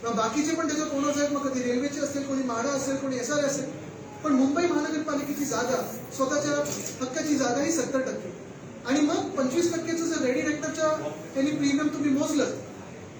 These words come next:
तर कमेन्समेंट सर्टिफिकेट मिळताना साधारणपणे मुंबई महानगरपालिकेला पाच हजार कोटी किंवा त्याच्यापेक्षाही जास्त रुपये हे मिळायला पाहिजे,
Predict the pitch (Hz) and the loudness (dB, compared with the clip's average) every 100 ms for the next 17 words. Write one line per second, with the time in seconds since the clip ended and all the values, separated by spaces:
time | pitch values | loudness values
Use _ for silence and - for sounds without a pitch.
0 | 330 330 285 302 339 339 370 320 302 311 | -4 0 2 4 4 2 0 0 0 0
1 | 330 285 269 269 277 240 254 - - - | 0 2 2 2 0 -2 -2 -6 -10 -10
2 | - 262 277 302 302 277 254 294 254 247 | -4 -2 2 2 0 0 2 2 0 0
3 | 277 285 254 254 269 269 254 233 240 220 | 0 2 2 2 2 2 0 -2 -2 0
4 | 233 277 - - - - 277 330 330 - | 0 -2 -8 -12 -14 -4 0 0 0 -2
5 | 220 226 285 294 277 254 269 294 - - | -2 0 2 2 0 0 2 2 2 -4
6 | - 277 277 277 285 285 277 294 285 - | -8 -2 0 0 -2 -2 -2 0 0 0
7 | 233 240 330 285 262 247 262 - - - | 0 -2 0 0 0 0 0 -2 -8 -2
8 | 269 226 233 254 247 202 | 0 4 4 4 2 0